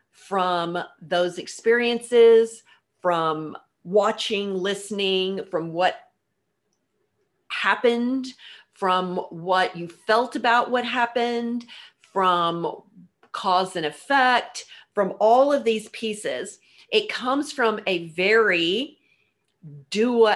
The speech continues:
duality world of good, bad, big, little, winner, loser. Uh, it's competing. It is the,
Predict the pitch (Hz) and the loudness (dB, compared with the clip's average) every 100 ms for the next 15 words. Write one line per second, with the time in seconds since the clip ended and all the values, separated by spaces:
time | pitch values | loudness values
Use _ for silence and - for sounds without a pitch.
0 | - 170 196 180 190 214 233 254 214 151 | 0 -6 -2 2 4 4 2 0 -2 -4
1 | 147 160 226 254 - _ _ 202 185 180 | -2 -2 -4 -8 -14 _ _ 2 4 4
2 | 175 165 165 - 139 - 185 196 226 269 | 2 0 -4 -10 -12 -2 4 4 4 2
3 | - _ 180 165 151 135 156 185 _ _ | -6 _ 2 2 2 0 -2 -10 _ _
4 | _ - 175 190 208 208 - 185 170 160 | _ -8 0 2 2 -2 -6 -4 -2 0
5 | 147 147 151 _ 160 180 196 214 226 226 | -2 -4 -8 _ -6 -2 2 2 2 -2
6 | 180 175 165 151 143 143 190 _ _ _ | -8 -6 -6 -6 -10 -10 -12 _ _ _
7 | _ _ _ 180 175 165 - 180 - - | _ _ _ -2 0 0 0 -2 -4 -6
8 | - 175 - 240 233 226 220 220 220 220 | -14 -12 -10 -6 -2 2 2 0 -4 -6
9 | _ - 170 170 - 165 160 156 160 156 | _ -6 -4 -4 -6 -4 -2 0 -2 -4
10 | - - - _ - 156 190 170 160 156 | -12 -20 -20 _ -14 -6 -4 -2 -4 -6
11 | 156 151 | -8 -12